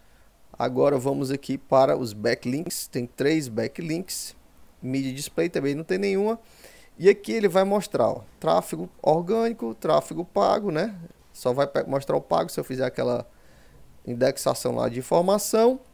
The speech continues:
E aqui a gente tem, Brasil teve dois mil, duas mil e setecentas buscas, né, de palavras-chave. E aqui os Estados Unidos, por aí vai. Aí ele mostra todo o crescimento desse site,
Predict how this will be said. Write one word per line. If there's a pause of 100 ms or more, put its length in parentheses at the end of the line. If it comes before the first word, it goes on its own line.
(640)
E
aqui
a
gente
tem,
Brasil
teve
dois
mil,
duas
mil (300)
e
setecentas
buscas,
né,
de
palavras-chave. (580)
E
aqui
os
Estados
Unidos,
por
aí
vai. (400)
Aí
ele
mostra (220)
todo
o
crescimento
desse
site,